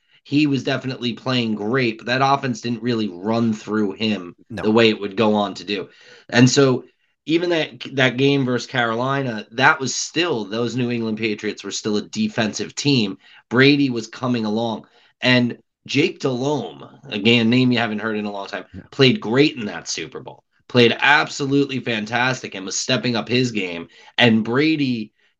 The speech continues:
Speaker 1: you know, I think he got pushed a little bit. And that second half of that Super Bowl, I think, is when the Patriots transition from a defensive team to an offensive team.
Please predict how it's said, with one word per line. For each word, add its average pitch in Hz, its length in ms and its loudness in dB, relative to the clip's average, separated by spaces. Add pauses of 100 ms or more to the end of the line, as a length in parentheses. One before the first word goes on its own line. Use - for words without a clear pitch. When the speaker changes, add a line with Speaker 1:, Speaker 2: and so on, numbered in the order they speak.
Speaker 1:
you 127 200 -2
know, 127 400 -2
I 120 100 0
think 151 200 -4
he 147 100 0
got 113 200 -2
pushed 139 380 0
a 104 60 -8
little 92 240 -8
bit. 90 200 -8
And 113 140 2
that 131 180 2
second 147 440 -2
half 131 560 -4
of 107 180 -6
that 110 300 2
Super 120 380 0
Bowl, 87 360 -8 (260)
I 113 140 8
think, 120 220 4
is 113 120 2
when 117 180 0
the 113 60 0
Patriots 117 600 -2
transition 98 800 -4 (220)
from 110 160 2
a 101 40 2
defensive 113 640 0
team 117 400 -2 (260)
to 110 160 0
an 98 80 0
offensive 90 580 -2
team. 73 300 -10